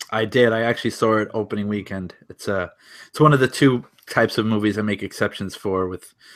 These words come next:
seeing them and, and getting, making sure we get a babysitter. That's Star Wars movies and Marvel movies.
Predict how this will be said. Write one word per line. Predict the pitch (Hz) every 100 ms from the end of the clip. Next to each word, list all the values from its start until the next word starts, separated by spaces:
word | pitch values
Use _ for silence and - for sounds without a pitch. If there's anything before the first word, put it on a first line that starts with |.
| -
seeing | - 127 107 104
them | 98
and, | 92 92 -
and | 101
getting, | 98 98 104
making | 101 101 98
sure | -
we | 98
get | 98
a |
babysitter. | 92 90 90 - 90
That's | 90 - - - - -
Star | - 123 110
Wars | 107 117
movies | 104 101 95 - -
and | 104 98 92 - _ -
Marvel | 107 98 92 90
movies. | 87 82 85 -